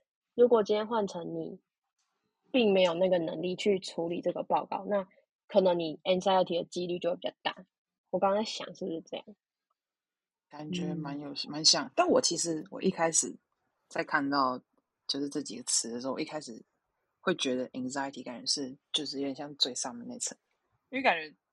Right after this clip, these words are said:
Speaker 2: 我比较常说我很焦虑，不会说我很害怕，就是
Speaker 3: 嗯。
Speaker 2: 可能就中文翻译来讲啊，对啊。但是就是等一下大家也会在文章后面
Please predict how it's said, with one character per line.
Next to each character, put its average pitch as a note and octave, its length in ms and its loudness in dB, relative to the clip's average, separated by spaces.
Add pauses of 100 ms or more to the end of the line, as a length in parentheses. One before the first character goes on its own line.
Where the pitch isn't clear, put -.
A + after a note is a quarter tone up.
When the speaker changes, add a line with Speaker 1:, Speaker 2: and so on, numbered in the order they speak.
(280)
Speaker 2:
我 G3 100 4
比 F#3 140 0
较 F3 160 4
常 C3+ 320 -10
说 C#3+ 420 -8
我 C#3+ 180 -10
很 D3+ 160 -12
焦 B2+ 280 -2
虑， A#2 260 -10
不 C#3+ 100 -8
会 D#3 100 -6
说 C3+ 200 -6
我 B2+ 80 -6
很 - 80 -16
害 - 260 -12
怕， - 180 -16 (1040)
就 C#4 120 -8
是 C4+ 120 8
Speaker 3:
嗯。 E3 320 -2 (100)
Speaker 2:
可 - 100 0
能 E3 180 0
就 A#3 140 4
中 F3 260 8
文 C#3+ 160 -2
翻 C3+ 240 -4
译 C3+ 80 -2
来 A2+ 100 -4
讲 - 200 -2
啊， - 240 -20 (340)
对 - 120 -8
啊。 - 200 -12
但 G3+ 120 6
是 G3+ 240 6 (280)
就 F3+ 120 -4
是 E3+ 80 2
等 D3 120 -2
一 C#3 40 -4
下 E3 180 10
大 D#3 160 8
家 C3+ 60 4
也 A2 60 -4
会 D3 100 -14
在 C3+ 300 -4
文 B2+ 140 0
章 C#3 160 0
后 C#3+ 100 -6
面 C3+ 180 -8